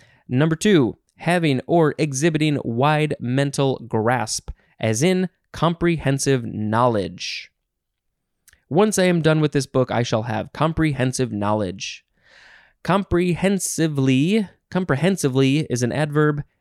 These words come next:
and comprehensiveness is a noun. And we are on our last word. It is compress. We are emphasizing the second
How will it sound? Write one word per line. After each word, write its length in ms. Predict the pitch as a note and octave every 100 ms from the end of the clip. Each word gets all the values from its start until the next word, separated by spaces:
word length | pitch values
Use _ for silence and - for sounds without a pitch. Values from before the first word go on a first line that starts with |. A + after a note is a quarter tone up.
| -
and 280 | C#3 C#3 C3
comprehensiveness 1300 | E3 E3 D#3 C#3 F3+ F3 C3 A2+ A#2 G#2 - - - _ -
is 140 | A2+
a 120 | A2+
noun. 640 | A2 A#2 C3+ A2+ G#2 F#2+ - _ - - _ _ _ _ _ _ - - _ -
And 220 | C#3+ C#3
we 140 | C#3+
are 120 | C#3 -
on 160 | C3
our 160 | B2 A#2+
last 440 | A2 B2 C#3 -
word. 420 | B2+ B2+ B2 A#2+ -
It 140 | D3 C#3+
is 420 | C3+ B2+ B2 B2+ - _ _ -
compress. 920 | - B2 - B2+ D3+ - - - - - _ _ _ -
We 160 | B2
are 120 | A2 -
emphasizing 720 | D3+ - D3+ C#3+ C#3 C#3+ C3
the 120 | G2+
second 460 | - - F#3 F#3